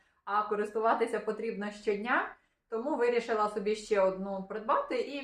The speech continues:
плюс я знімаю багато рецептів, тому буде і красивіша картинка, подумала я, чому б ні.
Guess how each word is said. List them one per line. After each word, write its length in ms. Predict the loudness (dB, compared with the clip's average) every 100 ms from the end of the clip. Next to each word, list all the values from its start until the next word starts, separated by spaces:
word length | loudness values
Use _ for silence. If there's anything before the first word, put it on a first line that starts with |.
| -8
плюс 260 | -6 -4 0
я 160 | 0
знімаю 460 | 0 -2 0 2 2
багато 400 | 2 2 2 -2
рецептів, 720 | -2 0 0 0 -4 -4 -4
тому 400 | -10 -4 -2 -2
буде 640 | -2 -4 0 4 4 2
і 160 | 0 -4
красивіша 520 | -4 -6 -6 -8 -6
картинка, 640 | -4 -4 -6 -12 -8 -8 -6
подумала 420 | -8 -6 -4 -4
я, 260 | -4 -6 -8 _ _ _ _
чому 240 | -12 -10
б 120 | -8 -10
ні. 200 | -12